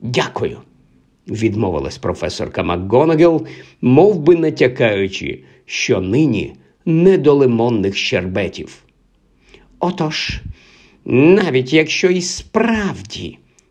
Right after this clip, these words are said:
відійшов відомо хто», «Пане професорку, чи не годилося б вам, такій розумній особі, називати його на ім'я?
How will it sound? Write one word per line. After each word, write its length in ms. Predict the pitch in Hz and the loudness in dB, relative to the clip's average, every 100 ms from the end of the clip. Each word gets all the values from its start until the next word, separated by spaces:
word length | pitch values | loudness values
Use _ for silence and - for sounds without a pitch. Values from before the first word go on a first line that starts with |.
| - | -10
відійшов 800 | 151 180 151 151 - 143 113 98 | -4 -2 0 -2 0 2 2 2
відомо 400 | 120 113 98 90 | 0 0 0 -2
хто», 520 | - - 175 233 196 - _ _ _ _ _ _ | -4 -2 0 -2 -8 -16 _ _ _ _ _ _
«Пане 320 | - 90 92 | -4 -2 -2
професорку, 760 | - 73 - - - - - - _ _ _ _ _ _ | -4 -8 -10 -12 -12 -14 -16 -20 _ _ _ _ _ _
чи 200 | - 160 | 0 4
не 80 | 123 | 4
годилося 640 | 101 98 135 143 131 123 | 2 0 2 4 2 0
б 80 | 104 | -2
вам, 540 | 98 98 120 104 78 - _ _ _ _ _ _ | -2 0 2 2 -4 -12 _ _ _ _ _ _
такій 380 | - 101 120 110 | -4 -2 0 0
розумній 640 | 98 98 104 107 90 76 | 2 -2 0 -2 -2 -4
особі, 680 | 73 - - 73 - - - - _ _ _ _ - | -4 -8 -4 -2 -2 -4 -10 -14 _ _ _ _ -2
називати 680 | 175 113 98 87 104 127 98 | 0 0 0 -2 -2 -2 -2
його 280 | 85 87 101 | -2 -2 -4
на 120 | 104 | -2
ім'я? 600 | 92 90 90 87 - - | -2 -2 -2 -2 -6 -14